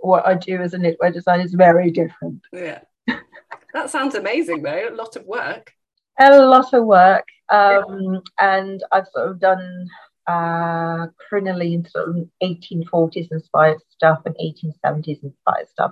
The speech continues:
Speaker 1: I mean, I was, this is possibly why I didn't get invited to a lot of birthday parties at school. <laughs>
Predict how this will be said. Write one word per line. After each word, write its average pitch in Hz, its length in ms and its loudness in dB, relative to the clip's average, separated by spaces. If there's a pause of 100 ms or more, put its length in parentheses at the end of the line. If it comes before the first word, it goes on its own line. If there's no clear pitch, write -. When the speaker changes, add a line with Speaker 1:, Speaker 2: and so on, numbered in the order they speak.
Speaker 1:
I 165 80 2
mean, 165 280 -2
I - 160 2
was, 160 360 -2 (760)
this 214 120 0
is 214 80 -2
possibly 208 320 4
why 170 680 8
I 170 100 6
didn't 170 280 -2
get - 160 -4
invited 170 440 0
to 185 100 -8
a 180 40 -6
lot 180 180 0
of - 100 -10
birthday 190 400 2 (100)
parties 226 460 -2
at - 80 -20 (100)
school. 381 540 -6
<laughs> 330 80 6